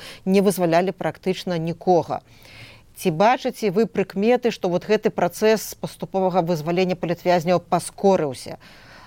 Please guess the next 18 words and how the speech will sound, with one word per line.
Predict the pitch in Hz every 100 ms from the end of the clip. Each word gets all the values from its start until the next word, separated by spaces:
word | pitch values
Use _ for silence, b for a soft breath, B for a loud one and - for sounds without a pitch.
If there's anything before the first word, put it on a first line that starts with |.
| B -
А, | 165 160
і | -
што | 180 214 196
дзве | 160 175
тысячы | 190 190 190
дваццаць | 180 180 -
пяты, | 214 214 190
як | 165 165
вы | 170 165
вот | 151
на | 170
пачатку | 160 175 160 170
года | 165 151
сказалі, | - 147 190 185
прынясе | 180 196 175 170 196 185
шмат | - 180 175 143
добрых | 160 139 -
навінаў? | 135 117 -